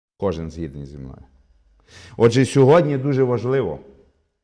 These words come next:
Сьогодні ви прийшли сюди, і, можливо, ваше серце порожнє, розбите,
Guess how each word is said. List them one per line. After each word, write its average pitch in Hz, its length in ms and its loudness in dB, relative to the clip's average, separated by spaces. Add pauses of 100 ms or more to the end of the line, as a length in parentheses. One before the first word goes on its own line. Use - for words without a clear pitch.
(340)
Сьогодні 170 320 2
ви 165 120 4
прийшли 165 440 -2
сюди, 156 460 -2
і, 147 60 -2
можливо, 139 420 -2
ваше 135 320 -4
серце 135 400 -4
порожнє, 110 580 -6 (680)
розбите, 101 760 -6